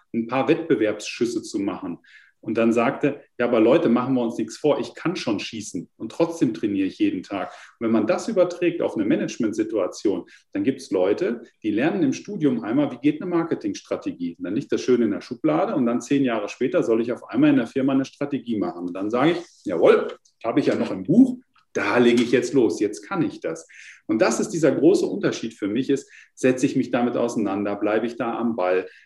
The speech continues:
ähm, interessiere ich mich mit meiner, mit dem Thema, mit dem ich da bin. Das ist so eine Grundhaltung aus meiner Sicht,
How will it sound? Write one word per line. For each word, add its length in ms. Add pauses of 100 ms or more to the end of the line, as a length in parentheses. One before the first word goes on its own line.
(120)
ähm, 600
interessiere 480
ich 120
mich 320
mit 300
meiner, 380 (180)
mit 220
dem 200
Thema, 320
mit 200
dem 100
ich 100
da 120
bin. 180
Das 140
ist 100
so 60
eine 140
Grundhaltung 840
aus 160
meiner 300
Sicht, 280